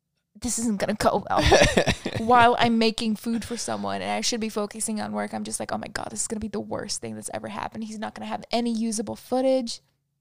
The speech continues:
Speaker 2: Footage.
Speaker 1: Footage. <laughs> Fuck you.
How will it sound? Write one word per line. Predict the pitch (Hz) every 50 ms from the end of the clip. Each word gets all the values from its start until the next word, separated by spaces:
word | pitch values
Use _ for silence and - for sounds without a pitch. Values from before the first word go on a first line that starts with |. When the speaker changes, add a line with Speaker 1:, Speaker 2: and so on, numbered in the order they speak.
| _ _ -
Speaker 2:
Footage. | - 76 73 73 71 80 - - - - _ _ _ _ _ - - _ _
Speaker 1:
Footage. | - 202 196 196 - - - - -
<laughs> | - _ _ -
Fuck | - - - - - - - - - - - - - -
you. | -